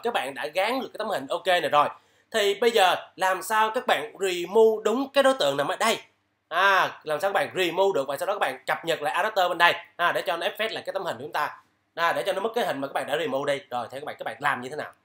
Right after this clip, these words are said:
Rồi, các bạn suy nghĩ xong chưa? Nếu như các bạn suy nghĩ xong rồi, bạn nào nhanh trí thì chúng ta sẽ tạo ra cái bình luận. Đúng rồi, chúng ta sẽ tạo ra một cái interface. Đúng không bạn? Chúng ta sẽ tạo ra cái interface. Để làm chi vậy? Cái interface đó sẽ do thằng gì?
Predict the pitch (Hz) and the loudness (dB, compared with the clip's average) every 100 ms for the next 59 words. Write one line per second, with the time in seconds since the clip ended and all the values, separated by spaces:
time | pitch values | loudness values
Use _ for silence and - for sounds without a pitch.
0 | _ _ _ _ _ 117 143 139 180 160 | _ _ _ _ _ -4 -2 2 0 0
1 | 147 175 180 180 139 - _ _ _ _ | -4 -2 0 2 2 -2 _ _ _ _
2 | _ - 196 285 262 208 254 185 139 196 | _ -2 0 4 4 4 4 2 0 -2
3 | 165 196 175 156 123 - _ _ _ _ | -2 -2 0 2 2 -2 _ _ _ _
4 | _ 160 175 190 185 156 170 196 185 - | _ 0 0 2 2 2 0 -2 -2 -2
5 | 190 254 - _ - 135 196 196 160 156 | 0 0 -4 _ -8 -8 -6 -6 -8 -8
6 | 117 110 135 175 117 104 - _ _ _ | -8 -6 -8 -8 -12 -12 -20 _ _ _
7 | _ _ - 113 208 196 - - 233 214 | _ _ -10 -2 2 2 0 -4 0 0
8 | 214 120 135 135 147 147 139 135 - _ | 0 -2 -2 -4 -8 -6 -4 -4 -8 _
9 | _ _ _ _ _ _ _ - 240 208 | _ _ _ _ _ _ _ 4 6 6
10 | - - 277 254 - 160 196 208 226 220 | 4 -6 -2 -2 4 4 4 2 -2 2
11 | 202 - 147 220 233 220 156 151 _ _ | 0 0 0 0 2 0 0 -2 _ _
12 | - 262 233 226 226 214 220 202 262 277 | 6 6 6 0 2 2 4 6 6 6
13 | 170 196 208 202 165 151 160 | 0 2 4 4 2 0 -2